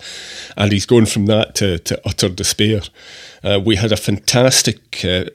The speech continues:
transcontinental race edition won by Fiona Kolbinger, a woman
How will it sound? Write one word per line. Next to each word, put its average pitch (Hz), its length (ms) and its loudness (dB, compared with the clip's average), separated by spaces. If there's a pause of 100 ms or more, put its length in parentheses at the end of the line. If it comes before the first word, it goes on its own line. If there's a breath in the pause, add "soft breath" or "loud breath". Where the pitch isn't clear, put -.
transcontinental 110 920 2 (260)
race 113 420 2
edition 120 520 2
won 113 460 2
by 101 320 2
Fiona 113 420 0
Kolbinger, 107 640 0
a 107 60 2
woman 123 380 4